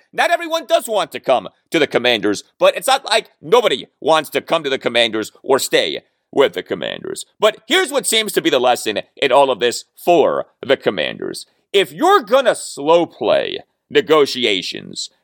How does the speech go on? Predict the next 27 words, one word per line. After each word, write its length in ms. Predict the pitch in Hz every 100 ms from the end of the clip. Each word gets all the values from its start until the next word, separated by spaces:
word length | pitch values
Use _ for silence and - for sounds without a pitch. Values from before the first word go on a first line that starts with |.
| -
and 160 | 147 156
you're 180 | 190 294
gonna 200 | 302 277
tell 600 | - 180 190 190 180 170
the 100 | 135
player 400 | - 139 151 151
to 160 | - 107
see 380 | - 127 123 104 _ -
what 160 | 117 110
he 120 | 135
can 200 | - 107
get 380 | 107 117 - _ -
from 140 | 143
another 240 | 123 113 90
team, 400 | - 107 73 73 _ -
but 180 | 156 -
you 80 | 190
still 300 | - 320 233
want 400 | 147 190 190 -
to 160 | 143
re-sign 920 | 127 147 151 - 143 147 147 127 107 - -
the 120 | 98
player, 600 | - 64 64 58 53 - _ _
then 240 | 110 165 175 139
the 180 | 175 -
onus 500 | 254 330 311 247 -
is 280 | 180 165